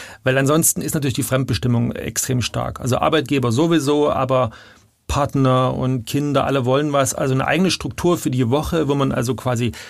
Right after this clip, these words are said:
gewisse Schwerpunkte setzt, die sind, das ist extrem wichtig. Dinge wie mit der Partnerin oder dem Partner einfach mal einen Abend für sich zu haben, ohne irgendwas, Zeit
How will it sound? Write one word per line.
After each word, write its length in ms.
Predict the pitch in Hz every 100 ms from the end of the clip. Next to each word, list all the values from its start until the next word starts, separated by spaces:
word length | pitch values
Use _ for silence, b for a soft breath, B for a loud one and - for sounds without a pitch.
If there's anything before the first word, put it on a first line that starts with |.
| B B B _ - -
gewisse 340 | 156 156 170 143
Schwerpunkte 540 | 156 170 160 147 127
setzt, 360 | 113 151 151 -
die 80 |
sind, 500 | 117 143 147 113 -
das 120 | - 127
ist 80 | 123
extrem 420 | - - 135 123
wichtig. 460 | 127 - - - 110
Dinge 440 | 131 127 143 135 120
wie 240 | 127 127
mit 220 | 143 127
der 120 | 120
Partnerin 460 | 113 - 139 135 127
oder 120 | 120
dem 140 | 117 110
Partner 320 | 107 117 127
einfach 200 | 123 127
mal 140 | 117 117
einen 120 | 123
Abend 360 | - 120 123
für 180 | - -
sich 200 | 127 170
zu 100 | -
haben, 260 | 151 147 147
ohne 300 | - 160 156
irgendwas, 720 | 160 151 143 135 131 131 - B B B _
Zeit 380 | - 123 139 -